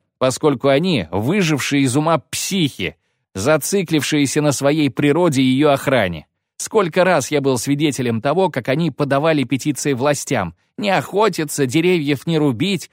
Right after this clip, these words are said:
отходы в реки не спускать" и тому подобная чепуховина. А уж вершина идиотизма было явиться всей их украшенной венками и замелой делегацией к королю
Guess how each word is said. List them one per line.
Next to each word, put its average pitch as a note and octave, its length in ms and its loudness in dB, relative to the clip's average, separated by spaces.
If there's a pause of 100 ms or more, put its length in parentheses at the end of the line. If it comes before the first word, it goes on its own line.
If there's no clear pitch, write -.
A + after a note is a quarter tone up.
(200)
отходы D#3+ 520 0
в C3+ 60 0
реки D#3 280 0
не C#3+ 120 0
спускать" B2 680 -4
и F3 100 -12
тому E3+ 260 0
подобная C#3 560 2
чепуховина. A2+ 800 -2 (600)
А - 160 -2
уж G3+ 260 0
вершина F#3+ 640 0
идиотизма D3+ 640 0
было F3 220 2
явиться D3+ 580 0
всей F3 340 0
их D3+ 320 -4
украшенной C#3 680 0
венками C3+ 640 0
и C3 40 0
замелой B2+ 500 -2
делегацией A#2+ 800 -2
к - 80 -18
королю C#3 500 0